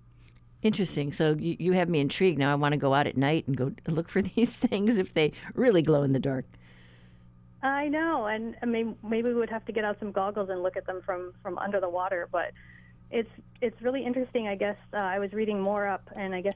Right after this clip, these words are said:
Speaker 2: the U S Air Force has reportedly even studied these reflective attributes produced by this phenomenon, uh, to help them improve air, aircraft camouflage. So it's, it's been really widely studied and, uh,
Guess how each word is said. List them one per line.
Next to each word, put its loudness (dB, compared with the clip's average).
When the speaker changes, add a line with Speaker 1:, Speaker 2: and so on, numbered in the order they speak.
Speaker 2:
the -6
U 0
S -2
Air -6
Force -2
has -4
reportedly -4
even -8
studied -2
these -2
reflective -4
attributes -6
produced -2
by -2
this -6
phenomenon, -2
uh, -4
to -4
help -6
them -4
improve -2
air, -2
aircraft -4
camouflage. -2
So 2
it's, -2
it's -4
been 2
really 0
widely -2
studied -4
and, -4
uh, -2